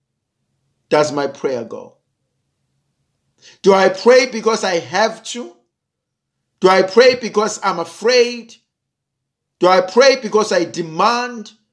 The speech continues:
Or do I pray because I want to be in a relationship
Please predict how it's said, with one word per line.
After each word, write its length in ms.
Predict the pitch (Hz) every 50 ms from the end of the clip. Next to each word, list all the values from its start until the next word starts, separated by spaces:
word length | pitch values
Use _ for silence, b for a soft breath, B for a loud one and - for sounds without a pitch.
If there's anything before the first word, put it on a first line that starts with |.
| _ _ _ _ _ _ _ _ _ _ _ _ _ _ -
Or 100 | 170 175
do 140 | 170 175 170
I 100 | 165 165
pray 360 | - - - 208 208 202 196
because 720 | - - 165 - - 180 175 170 165 - - - _ _ -
I 80 | 147 147
want 460 | 139 131 131 143 156 170 180 180 -
to 80 | 180
be 120 | 135 135 143
in 80 | 139
a 80 | 135 127
relationship 960 | 123 123 123 127 143 151 165 170 - - - 139 123 123 - 127 120 110 -